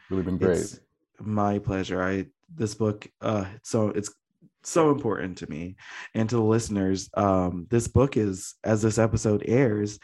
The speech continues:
Speaker 2: now and in the store. It's, go get a copy, go read through it. To all the comic book fans out there, you want to, you wanna, you wanna pick it up, especially, I mean, I feel like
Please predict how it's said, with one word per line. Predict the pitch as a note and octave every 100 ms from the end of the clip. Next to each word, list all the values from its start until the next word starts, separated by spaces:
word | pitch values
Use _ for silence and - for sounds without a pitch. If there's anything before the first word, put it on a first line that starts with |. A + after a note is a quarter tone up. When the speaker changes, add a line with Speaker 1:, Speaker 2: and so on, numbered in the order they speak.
| - - - _ _
Speaker 2:
now | A2 G#2+ G#2+ B2+ A#2
and | A2+ B2 A#2+
in | A#2 A2+
the | B2+
store. | - A2 B2 A2
It's, | G2 - - - - -
go | G#2+ A#2+ A2+ - -
get | G#2 G2+
a |
copy, | G#2+ A2 G2+ A2
go | G#2 A2+
read | G#2 G#2 G#2
through | G2+ F#2 F#2+
it. | F#2+ -
To | G#2+
all | G#2
the | G#2+
comic | - G2 G#2+ G#2
book | G#2 -
fans | F#2+ F#2 F2+
out | F2+ E2+
there, | F2+ F#2 F#2 F#2+ - - - - _ _
you | - A2
want | G2+ F#2 F#2
to, | - G#2+ F#2 F2
you | A#2+ D#3
wanna, | C#3+ C3 B2 G#2+ G2+ -
you | C#3+
wanna | F#3+ E3+
pick | C3 G2+
it | -
up, | - F2+ - -
especially, | B2 C3 B2+ - B2+ B2 A2 - - -
I | B2+
mean, | C3 C3 B2 A#2+ -
I | A2+
feel | C3 B2
like | A#2+ A2 G#2+